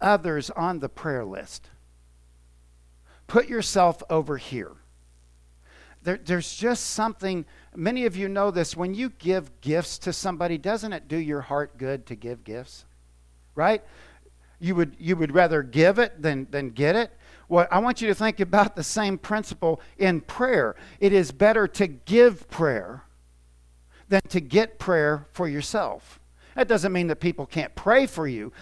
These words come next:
but it does mean that you've gotta get beyond your own world to pray for others. There are people, there are Christian people in our lives today that are hurting, that could really benefit from prayer. And I know that when we pray for people,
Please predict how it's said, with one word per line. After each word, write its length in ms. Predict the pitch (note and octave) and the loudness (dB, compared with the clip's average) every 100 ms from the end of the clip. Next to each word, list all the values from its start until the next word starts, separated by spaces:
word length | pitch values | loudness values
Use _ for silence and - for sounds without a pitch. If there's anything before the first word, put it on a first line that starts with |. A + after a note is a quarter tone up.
| - | -2
but 100 | - | 2
it 140 | A3 - | 2 2
does 260 | A#3+ C4 | 2 2
mean 180 | A3 G#3 | 0 -2
that 120 | F#3 | -2
you've 180 | E3+ E3 | -2 -4
gotta 240 | G#3 A3 A#3 | -2 -2 0
get 240 | F3 G3 | -2 0
beyond 400 | F3+ F#3 G#3+ E3 | -2 -2 -2 -4
your 120 | E3+ | -6
own 300 | - F#3+ F3 | -4 -4 -4
world 480 | D#3 A#3+ G3 D3 D3+ - - | -2 0 2 0 -2 -10 -10
to 100 | - | -4
pray 300 | G3+ - A3+ | -2 2 2
for 240 | A#3 F#3 G3+ | 2 2 0
others. 300 | A3 C3+ - - - | 0 -2 -10 -20 2
There 300 | G3+ G3+ - | 4 4 4
are 240 | G3+ B3+ | 4 2
people, 560 | B3+ - A3+ A3 - D3 | 0 -4 -4 -4 -4 0
there 160 | E3 | 0
are 60 | D3 | 0
Christian 500 | - A#3 A3+ - A3 | 0 0 0 -4 -8
people 400 | - E3 - D3+ | -2 -2 -2 -4
in 80 | D3 | -2
our 160 | E3 | -2
lives 380 | F3+ C3 C3+ B2 | 0 0 0 -4
today 380 | - B2+ A2 G#2+ - - | -8 -6 -6 -8 -14 -10
that 120 | D3 C#3 | -4 -2
are 100 | E3+ | 0
hurting, 460 | E3+ A2+ G2 C#3 - _ _ _ _ _ _ | 0 -2 -6 -18 -20 _ _ _ _ _ _
that 200 | - F3+ | -2 0
could 160 | - D#3+ | 0 0
really 260 | D3+ G#3 G#3+ | 2 4 4
benefit 560 | D#3 F#3 E3+ F3 - | 2 0 0 -2 -4
from 160 | - D3+ | -6 -6
prayer. 300 | - C#3+ C3+ | 0 2 2
And 100 | C3+ | 0
I 100 | C#3 | -2
know 300 | D3 G#3 A#3+ | 2 4 4
that 160 | G#3+ F3+ | 2 -2
when 280 | G3+ G3+ | -4 -4
we 120 | F#3+ G3 | -2 -4
pray 320 | - G3 G#3+ | -2 -2 0
for 180 | G#3 G#3+ | -2 -4
people, 600 | - G3 G3+ - G3+ G3 | -4 -4 -4 -2 0 -2